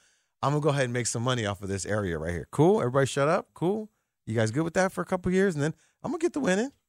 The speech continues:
We're gonna win. Don't worry, we're gonna win. I just did it. I just came here and I did it."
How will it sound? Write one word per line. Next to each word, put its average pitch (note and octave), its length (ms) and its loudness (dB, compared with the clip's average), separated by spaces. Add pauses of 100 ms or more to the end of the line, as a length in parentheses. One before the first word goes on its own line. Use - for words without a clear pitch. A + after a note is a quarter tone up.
We're - 100 -8
gonna G4 140 -4
win. A2 280 2
Don't G3 160 -4
worry, A2 380 2
we're C#3 100 2
gonna D3 140 -2
win. G2+ 180 -2
I A2+ 60 0
just B2+ 180 -6
did E3 160 -4
it. - 120 -6 (600)
I D3+ 40 -8
just F3 200 -8
came A3 220 -4
here E3+ 100 0
and C3 80 0
I C3 80 2
did E3+ 220 4
it." - 140 0